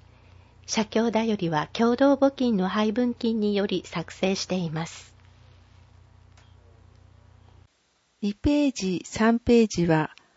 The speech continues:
Speaker 2: 赤い羽共同募金、寄付者一覧。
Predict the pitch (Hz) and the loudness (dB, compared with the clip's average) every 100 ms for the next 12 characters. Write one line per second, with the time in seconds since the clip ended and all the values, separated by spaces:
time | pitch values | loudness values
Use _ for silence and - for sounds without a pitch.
0 | _ 165 180 - 240 254 233 226 226 - | _ -4 -2 4 4 6 6 6 4 4
1 | 226 220 220 214 202 202 - 160 143 - | 4 4 4 4 4 2 2 0 0 -4
2 | _ _ - 240 285 277 190 170 - 180 | _ _ -8 -4 -4 -2 0 -2 -2 -6
3 | - 185 180 180 185 | -2 0 2 0 -4